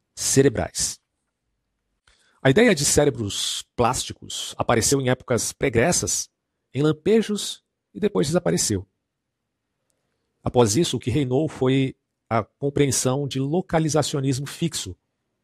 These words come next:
onde se pensava que o cérebro tinha cada parte determinante, a qual, uma vez perdida, não poderia se recompor. Mas, embora agora seja estabelecido como fato da ciência dominante,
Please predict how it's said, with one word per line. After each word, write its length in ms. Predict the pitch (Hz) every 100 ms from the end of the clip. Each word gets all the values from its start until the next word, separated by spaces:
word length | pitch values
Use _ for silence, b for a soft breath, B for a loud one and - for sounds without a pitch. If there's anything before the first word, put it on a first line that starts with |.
| _ _
onde 200 | 113 104
se 60 | -
pensava 440 | 127 123 131 123 139
que 80 |
o 40 | 127
cérebro 500 | - 135 131 135 139 _ _ _ _ _
tinha 180 | - 117
cada 220 | - 143
parte 380 | 135 - 160 -
determinante, 680 | 147 143 156 156 123 117 - _ _ _ _ _ _ _ _ _ -
a 80 |
qual, 220 | 117 120 120
uma 140 | 123
vez 140 | 101
perdida, 460 | - 139 107 117 117 -
não 120 | 117
poderia 320 | 131 113 110
se 100 | -
recompor. 480 | 113 120 113 101 - _ _ _ _ _ _ _ _ _ _ _ _
Mas, 140 | 147 202
embora 260 | 202 254
agora 240 | 185 151 143
seja 260 | - 127
estabelecido 800 | 131 135 131 123 - 131 104 98 _ _
como 180 | - 117
fato 360 | - - 160 135
da 120 | 120
ciência 260 | - 120 113
dominante, 580 | 117 110 113 101 -